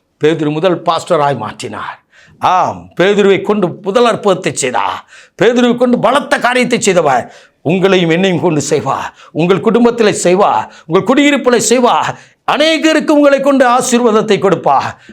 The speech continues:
அதற்கு ஆயத்தமாய் அர்ப்பணியுங்கள். வேதத்தை வாசியுங்கள், தேவனை நேசியுங்கள், தேவ சமூகத்தை காத்திருங்கள். இன்றைக்கு அந்த ஆசீர்வாதத்தினாலாய் அமையப் போகிறது. உங்களை தட்டி எழுப்பினவரை கொண்டு நீங்கள் கடந்து போவீர்கள் என்று சொன்னால்,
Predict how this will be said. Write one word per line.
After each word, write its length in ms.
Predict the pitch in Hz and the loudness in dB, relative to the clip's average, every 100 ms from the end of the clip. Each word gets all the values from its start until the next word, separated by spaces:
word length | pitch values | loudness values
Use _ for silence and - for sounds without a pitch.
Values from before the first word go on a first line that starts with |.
| - | -6
அதற்கு 360 | 147 160 - | -2 0 0
ஆயத்தமாய் 600 | 165 208 208 190 156 117 - _ - | 0 0 0 0 0 -2 -8 _ -6
அர்ப்பணியுங்கள். 640 | 143 156 127 113 92 - - - _ _ _ _ _ _ | -4 -6 -8 -10 -12 -14 -16 -18 _ _ _ _ _ _
வேதத்தை 500 | 131 185 175 - 131 | -2 0 0 -2 -2
வாசியுங்கள், 600 | 123 202 214 175 113 82 - - 117 | 0 0 -2 -4 -4 -10 -18 -14 -2
தேவனை 360 | 190 214 196 | 2 2 2
நேசியுங்கள், 720 | 156 254 - 240 165 113 - - - - | 2 0 2 0 0 -4 -10 -20 -20 -4
தேவ 320 | 175 233 214 | 0 0 0
சமூகத்தை 580 | - - 302 294 269 233 | -2 -2 0 2 0 0
காத்திருங்கள். 640 | 220 220 214 160 131 - - _ - | -2 0 -2 0 -4 -8 -20 _ -4
இன்றைக்கு 720 | 202 269 269 262 247 240 - _ - | 0 2 0 0 -2 -4 -10 _ -6
அந்த 220 | 170 165 | -2 0
ஆசீர்வாதத்தினாலாய் 920 | 196 233 233 202 196 185 160 151 131 - _ - | 0 0 0 0 0 0 0 0 -2 -10 _ -4
அமையப் 380 | 151 160 135 | 0 0 -2
போகிறது. 420 | 131 104 101 95 - - | -4 -10 -12 -18 -20 -12
உங்களை 360 | - 175 185 170 | -4 0 0 0
தட்டி 380 | 214 220 247 214 | -2 -2 0 2
எழுப்பினவரை 540 | 254 247 214 202 180 | 2 2 2 2 0
கொண்டு 380 | 175 170 143 95 - _ - _ _ | 0 -2 -4 -12 -18 _ -20 _ _
நீங்கள் 380 | 165 226 208 175 | -2 0 0 0
கடந்து 300 | 180 220 220 | -2 0 2
போவீர்கள் 300 | 185 185 165 | 2 2 2
என்று 180 | 156 139 | -2 -4
சொன்னால், 360 | 135 120 98 | -6 -6 -6